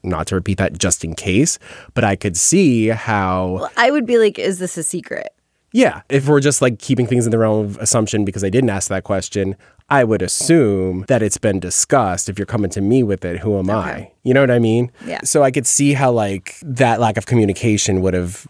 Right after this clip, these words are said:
Speaker 1: been
Speaker 2: It's
Speaker 1: detrimental here.
Speaker 2: See, like, people bring me all
Speaker 1: Yeah, I'm sure.
Speaker 2: kinds
Speaker 1: Yeah.
Speaker 2: of, and they don't want anyone to, and I'm like, "Are you sure you're comfortable, like, typing this to me over Instagram?"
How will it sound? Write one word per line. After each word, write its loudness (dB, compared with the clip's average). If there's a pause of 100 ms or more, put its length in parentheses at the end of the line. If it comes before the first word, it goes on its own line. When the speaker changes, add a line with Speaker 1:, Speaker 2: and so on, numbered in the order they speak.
Speaker 1:
been 2
Speaker 2:
It's 0
Speaker 1:
detrimental 0
here. -6
Speaker 2:
See, -4
like, 0
people -4
bring 2
me 2 (320)
all 2 (280)
Speaker 1:
Yeah, -10
I'm -12
sure. -12
Speaker 2:
kinds -2
Speaker 1:
Yeah. 0
Speaker 2:
of, -4
and 0
they 2
don't 0
want 0
anyone 2
to, 4
and -2
I'm 0
like, -2
"Are 2
you 0
sure 2
you're 2
comfortable, 0
like, 2 (100)
typing -2
this -4
to -2
me 0
over -2
Instagram?" -2